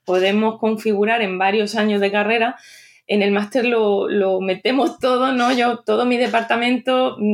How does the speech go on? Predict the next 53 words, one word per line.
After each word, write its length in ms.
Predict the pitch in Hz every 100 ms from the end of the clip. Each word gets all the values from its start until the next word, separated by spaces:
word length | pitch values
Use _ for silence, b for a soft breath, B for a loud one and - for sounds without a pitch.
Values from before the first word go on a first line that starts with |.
| 202
yo 100 | 214
pienso 320 | 240 247 226
en, 340 | 196 185 180
en 840 | - 190 185 180 180 180 175 175 -
la 160 | 180
cantidad 340 | 175 185 196 190
de 60 |
formación 500 | 214 220 214 214 226
que 60 | 233
le 140 | 185
puedo 200 | 180 196
dar 140 | 202 202
a 60 |
los 100 | 196
maestros 320 | 202 208 208 208
sobre 160 | 202
tecnología 420 | 190 196 196 - 202
educativa 420 | 196 190 220 190
y 20 |
luego 220 | 185 190
pienso 180 | 208 214
en 60 | 185
la 100 | 170
que 60 |
le 100 | 170
puedo 200 | 165 185
dar 120 | 190
a 40 | 190
los 80 | 190
profesores 320 | 196 196 185
de 180 | 190 190
secundaria 360 | 190 196 220 B B B B _
y 80 | 202
es 60 |
muy 200 | 208 214
poca. 400 | 208 175 170 170
Y 80 | 170
ahora 280 | 175 185 196
por 100 | 202
eso 160 | 202
también 180 | 196 190
se 100 | 185
está 120 | 202
hablando 320 | 180 185 202 190
del 220 | 180 180
mir, 240 | 185 185
eh, 220 | 180 170 -
del 200 | 170 175
mir 280 | 175 180 -
para 240 | 170 170
profesores 420 | 175 170 185 170
de 60 | 165
secundaria, 1120 | 165 156 160 196 277 285 262 240 240 240